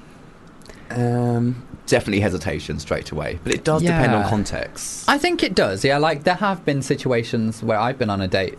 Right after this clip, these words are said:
Speaker 2: I don't know if a first date, but definitely been on dates, and I've, my ex has come into conversation for a specific reason. Like, you may realise that you have a mutual friend, or, you know, or I, I just feel like there, there are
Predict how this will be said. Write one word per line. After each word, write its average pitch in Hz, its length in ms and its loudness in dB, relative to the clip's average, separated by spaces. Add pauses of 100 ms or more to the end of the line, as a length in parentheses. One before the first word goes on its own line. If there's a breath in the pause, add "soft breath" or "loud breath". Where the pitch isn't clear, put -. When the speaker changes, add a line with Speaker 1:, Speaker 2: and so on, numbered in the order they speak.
Speaker 2:
I 120 60 4
don't 160 100 4
know 135 60 2
if - 120 -4
a - 40 -6
first 165 320 2
date, - 180 2
but 143 120 0
definitely 151 320 2
been 117 160 2
on 110 120 2
dates, 123 320 2
and 110 100 0
I've, 107 180 0 (720 loud breath)
my 123 140 4
ex 127 180 0
has 135 120 0
come 147 240 0
into 120 160 0
conversation 120 580 0
for - 100 -2
a 107 60 2
specific - 920 -2
reason. 143 400 0
Like, 104 180 0
you 120 100 2
may 123 280 2
realise 120 520 2
that - 180 0
you 117 340 2 (640 loud breath)
have 113 120 0
a 113 60 2
mutual 123 580 -2
friend, 104 640 0
or, 101 840 0 (400)
you 135 80 2
know, 113 160 2
or 110 340 2 (640 loud breath)
I, 147 180 -4
I 196 120 2
just 220 180 0
feel 196 160 4
like 127 140 2
there, 120 400 2
there 127 240 4
are 143 280 2